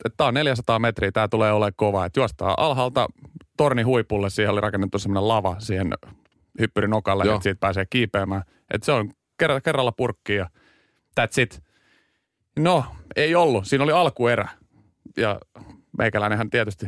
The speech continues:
Speaker 1: no okei, että nyt, nyt on pakko päästä sit tonne finaaliin, että pääsee sit, kun kerran on maksettu ja tultu tänne paikan päälle, niin että pääsee sinne ylös asti kiipeämään.
Speaker 2: Joo.
Speaker 1: Ja sit, sit siinä sattui vielä niin, että samaan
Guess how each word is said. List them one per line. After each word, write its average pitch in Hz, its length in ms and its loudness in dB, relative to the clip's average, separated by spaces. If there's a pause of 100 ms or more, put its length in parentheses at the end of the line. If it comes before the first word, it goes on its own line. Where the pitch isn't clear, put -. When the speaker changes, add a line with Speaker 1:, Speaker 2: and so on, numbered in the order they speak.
Speaker 1:
no 110 100 0
okei, 107 180 0
että 101 160 -4
nyt, 104 140 -6
nyt - 160 -6
on 95 80 -4
pakko 107 240 -2
päästä 101 240 -2
sit - 140 -6
tonne 123 200 0
finaaliin, 107 360 0
että 92 120 -10
pääsee 107 320 0
sit, 101 160 -10
kun - 120 -20
kerran 110 260 0
on 107 180 -4
maksettu 117 460 -2
ja 110 120 0
tultu 117 300 -2
tänne 107 300 -2
paikan 107 260 0
päälle, 101 280 0
niin 104 80 -2
että 104 160 -2
pääsee 113 300 0
sinne 123 120 0
ylös 135 220 2
asti 113 260 -4
kiipeämään. 101 500 -4 (300)
Speaker 2:
Joo. 123 280 0 (360)
Speaker 1:
Ja 107 60 0
sit, 135 160 -2 (600)
sit - 260 -4
siinä 127 200 0
sattui 147 320 0
vielä 127 140 2
niin, 120 180 2
että 101 280 0
samaan 123 500 0